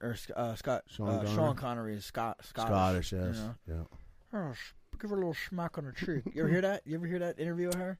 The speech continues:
Speaker 2: No.
Speaker 1: Interview, uh, uh, supposedly he was, like, uh, doing an interview, and he's like, "You know, sometimes if, uh, my lady
Speaker 2: Gr-
Speaker 1: gets a little
Speaker 2: you go
Speaker 1: mouthy, you have to give her a little smack.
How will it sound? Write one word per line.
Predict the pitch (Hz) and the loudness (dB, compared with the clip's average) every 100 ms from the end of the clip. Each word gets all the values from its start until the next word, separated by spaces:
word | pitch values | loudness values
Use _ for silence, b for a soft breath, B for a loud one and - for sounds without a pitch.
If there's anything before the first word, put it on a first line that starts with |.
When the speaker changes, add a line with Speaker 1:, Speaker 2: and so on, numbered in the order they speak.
| - | 4
Speaker 2:
No. | 117 117 82 - _ _ - | 6 6 2 -6 _ _ -8
Speaker 1:
Interview, | 143 165 170 - - | -4 -2 -4 -6 -4
uh, | |
uh, | 127 92 107 - 117 | -4 -4 -12 -10 -10
supposedly | - 165 165 143 | 0 2 2 0
he | 127 135 | 0 0
was, | 123 120 | -2 -2
like, | 113 110 - | -4 -4 -6
uh, | 110 110 | -6 -4
doing | 135 147 143 | -2 0 0
an | 131 | -2
interview, | 131 110 | -2 -4
and | 101 | -6
he's | 127 | -6
like, | 131 - b b b | -6 -8 b b b
"You | 254 | 0
know, | 247 | 0
sometimes | 208 247 208 196 170 165 | 0 -2 0 0 0 -2
if, | - - | -4 -2
uh, | 170 160 151 | 2 2 2
my | 165 175 | 0 0
lady | 185 208 175 | 2 2 2
Speaker 2:
Gr- | |
Speaker 1:
gets | 175 - | 0 0
a | 185 | 0
little | 185 175 156 147 | 4 2 0 0
Speaker 2:
you | 175 | 8
go | |
Speaker 1:
mouthy, | 220 240 175 139 | 8 8 4 0
you | 156 175 | 0 -2
have | 180 | -4
to | 202 | -4
give | 196 | 0
her | |
a | 214 | 2
little | 196 | 0
smack. | - - 269 226 | -2 -4 4 4